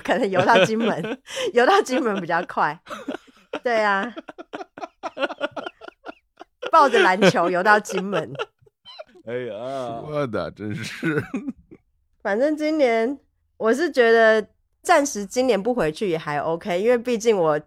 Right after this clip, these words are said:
Speaker 1: 去年等于是过年回去，然后也得到了一个
Speaker 2: 嗯。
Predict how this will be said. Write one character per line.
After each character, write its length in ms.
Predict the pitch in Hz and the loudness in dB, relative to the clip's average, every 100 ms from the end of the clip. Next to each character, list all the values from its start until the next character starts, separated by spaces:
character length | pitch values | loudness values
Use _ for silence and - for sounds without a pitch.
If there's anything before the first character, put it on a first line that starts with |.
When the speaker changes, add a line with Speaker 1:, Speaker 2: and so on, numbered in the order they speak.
| _ _ | _ _
Speaker 1:
去 240 | - 294 226 | -4 0 2
年 400 | 180 165 165 180 _ _ | 2 2 -2 -8 _ _
等 120 | 190 | 0
于 80 | 190 | 0
是 120 | 226 | -2
过 220 | 233 247 | 2 2
年 220 | 208 175 214 | 4 0 0
回 160 | 175 | -4
去， 460 | 170 - 202 165 143 - | -4 -4 -4 -4 -6 -2
然 120 | 170 | 2
后 60 | |
也 140 | 220 175 | 2 2
得 180 | 160 156 | 0 2
到 200 | 185 170 | 2 2
了 80 | |
一 100 | 160 | 0
个 360 | 165 156 143 | -2 -4 -2
Speaker 2:
嗯。 80 | 135 | -4